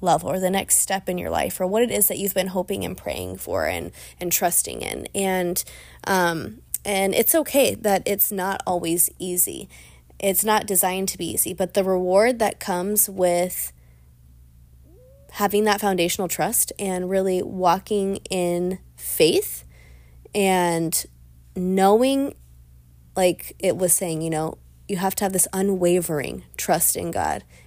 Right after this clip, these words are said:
in order to walk in this level of action. That reward, when you do that, is so incredible and also builds confidence, not just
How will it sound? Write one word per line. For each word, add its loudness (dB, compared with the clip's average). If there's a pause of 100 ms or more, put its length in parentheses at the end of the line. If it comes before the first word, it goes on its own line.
in 0
order 4
to 0
walk 2 (100)
in -2
this 2
level 0
of -4 (720)
action. -2 (1120)
That 4 (160)
reward, 4
when -2
you 2
do 0
that, 2 (500)
is 0
so 0 (400)
incredible 0
and 2
also 2
builds 2
confidence, -2
not 0
just 0